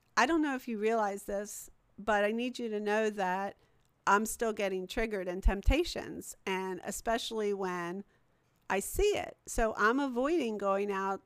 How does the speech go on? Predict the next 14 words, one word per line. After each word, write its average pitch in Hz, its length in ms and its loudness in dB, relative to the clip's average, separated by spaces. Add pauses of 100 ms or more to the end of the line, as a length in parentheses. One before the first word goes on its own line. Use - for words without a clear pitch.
(260)
to - 80 -8
places 196 600 -4
where 190 140 -2
I 202 60 0
see 330 320 0
it. 196 260 0 (460)
And 208 140 4
when 220 120 4
it's 220 140 -2
brought 233 260 2
into 240 320 -2
the 208 120 -2
home, 233 540 2 (1500)
often 285 720 4